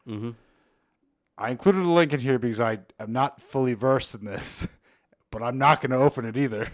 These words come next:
Speaker 2: I'm gonna just go off cuff.
Speaker 1: All right.
Speaker 2: If that becomes a thing, shit's gonna be real fast.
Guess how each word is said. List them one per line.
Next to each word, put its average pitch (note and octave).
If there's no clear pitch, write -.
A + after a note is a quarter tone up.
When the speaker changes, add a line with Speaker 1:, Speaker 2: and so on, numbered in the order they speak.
Speaker 2:
I'm C#3
gonna G#2
just A2
go C3
off C3
cuff. -
Speaker 1:
All G2+
right. A#2
Speaker 2:
If B2+
that F3
becomes D3+
a C#3
thing, C3
shit's -
gonna C3
be G#2+
real G#2+
fast. -